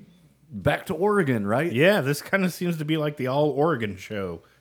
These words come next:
Speaker 2: 'cause we have, like, two Oregon sto-, or three total. Uh, so
Speaker 1: Well, two of 'em are the s-,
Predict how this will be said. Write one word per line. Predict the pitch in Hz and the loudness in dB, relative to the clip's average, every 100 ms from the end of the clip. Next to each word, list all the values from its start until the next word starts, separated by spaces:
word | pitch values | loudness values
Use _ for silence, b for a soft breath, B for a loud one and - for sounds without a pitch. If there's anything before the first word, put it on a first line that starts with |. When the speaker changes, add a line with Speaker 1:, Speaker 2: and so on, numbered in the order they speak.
| _ | _
Speaker 2:
'cause | - | -4
we | 113 | -2
have, | 123 | 0
like, | 120 101 | -2 -4
two | - 139 135 | -6 -4 -4
Oregon | 95 95 90 85 | -4 -6 -8 -12
sto-, | - - 107 | -12 -12 -12
or | 101 | -10
three | - 160 127 | -4 -2 -2
total. | 127 135 98 - _ B B B B B B | -4 -6 -8 -14 _ B B B B B B
Uh, | 101 107 104 107 | -2 0 0 -2
so | 101 113 110 | -6 -4 -2
Speaker 1:
Well, | 110 | -2
two | 320 339 | -2 0
of | 135 | 0
'em | 123 | 0
are | 107 | 0
the | 101 | -2
s-, | 98 | -8